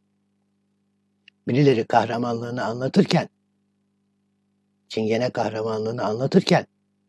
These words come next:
hırsızlığını da, kabahatini de söylermiş. O söyleyen arkadaş kendi yayınlarında çok güzel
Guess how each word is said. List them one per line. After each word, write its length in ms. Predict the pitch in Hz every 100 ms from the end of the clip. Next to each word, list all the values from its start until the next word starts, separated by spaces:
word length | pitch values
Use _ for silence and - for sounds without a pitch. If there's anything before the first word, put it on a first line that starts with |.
| _ _ _ _ _ _ _ _ _ _ _ _ _ - _ _ _ _ _ _ -
hırsızlığını 580 | 135 - 139 139 143 135
da, 160 | 104 - _ _ _ _ _
kabahatini 640 | - 120 123 131 - 151
de 160 | 123 104
söylermiş. 720 | - - 92 90 80 73 - - _ _ _ _ _ _ _ _ _ _ _ _ _ _ _ _ _ _ _ _
O 100 | 180
söyleyen 440 | - 202 131 90
arkadaş 680 | 82 90 - 101 - - - _ _ _ _ _ _ _ - _ _ _ _ _ _ _ _ _ _ _
kendi 260 | 110 131 196
yayınlarında 600 | 180 120 95 98 139 - - _ _ _ _ _ _ _ _ _ _ _ _ _ _
çok 200 | 185 190 _ -
güzel 420 | 139 127 175 190